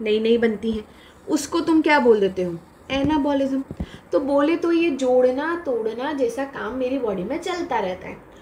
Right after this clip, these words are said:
और उसी के ही sum total को मैं बोल देती हूँ metabolism। बेटा, इस जोड़ने और तोड़ने में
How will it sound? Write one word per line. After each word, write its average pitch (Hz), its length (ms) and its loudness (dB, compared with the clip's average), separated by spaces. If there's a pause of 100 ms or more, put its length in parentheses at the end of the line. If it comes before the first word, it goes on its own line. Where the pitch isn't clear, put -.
(320)
और 330 220 0
उसी 339 280 2
के 349 100 0
ही 330 160 4
sum 254 280 -2
total 214 220 0
को 233 100 -4
मैं 233 160 -2
बोल 190 120 2
देती 175 200 -4
हूँ 277 80 0
metabolism। 190 500 0 (760)
बेटा, 370 200 4 (160)
इस 349 240 6
जोड़ने 233 480 4
और 381 140 0
तोड़ने 247 460 4
में 208 200 0